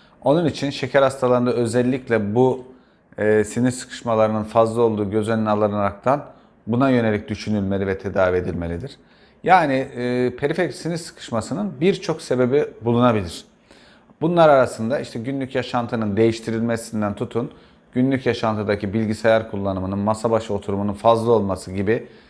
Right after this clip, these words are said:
birçok sebep, e, gündeme gelmektedir. Bunların <clears throat> periferik sinir sıkışması bir muayeneyle anlaşılabilir. E, bazı özel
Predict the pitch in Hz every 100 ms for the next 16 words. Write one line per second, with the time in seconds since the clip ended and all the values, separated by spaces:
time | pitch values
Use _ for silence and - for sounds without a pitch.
0 | _ - 160 - 104 - 113 131 - -
1 | - _ _ _ _ - 110 110 110 113
2 | 110 107 127 123 123 127 117 113 107 92
3 | 87 - - _ _ _ _ 170 185 175
4 | 175 - - - - - 110 110 147 160
5 | 165 - 165 165 - - - 110 - 170
6 | 202 147 143 156 151 143 135 139 135 127
7 | - 127 117 87 - - _ _ _ _
8 | _ _ 110 110 110 110 135 147 135 139
9 | 127 135 131